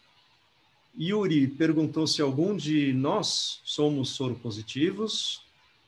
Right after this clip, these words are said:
E a Nivalda Cerato, muito triste a falta de vontade do governo em relação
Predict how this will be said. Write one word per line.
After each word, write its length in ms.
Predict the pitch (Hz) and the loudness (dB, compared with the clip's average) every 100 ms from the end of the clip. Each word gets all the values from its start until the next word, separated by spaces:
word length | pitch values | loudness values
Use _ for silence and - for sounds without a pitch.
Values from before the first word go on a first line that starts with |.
| _ | _
E 300 | 131 147 165 | 0 2 4
a 280 | 165 156 151 | 4 2 2
Nivalda 1120 | 151 156 131 139 151 175 165 180 175 175 175 - _ _ _ _ _ _ _ _ _ _ _ | 2 2 0 0 0 0 0 0 0 0 -4 -8 _ _ _ _ _ _ _ _ _ _ _
Cerato, 720 | - - 160 165 175 - 123 117 - | -8 -2 2 2 0 -2 -2 -2 -2
muito 260 | 143 165 | -2 -2
triste 380 | - 147 170 - | 0 2 2 0
a 40 | 139 | 0
falta 280 | 151 147 | 0 0
de 80 | 139 | -2
vontade 400 | 139 135 139 127 | -2 -4 -4 -4
do 100 | 131 | -4
governo 400 | 135 127 139 147 | -4 -2 -2 -2
em 20 | |
relação 760 | 147 151 147 - 143 143 156 151 | -2 -2 0 0 0 0 0 -2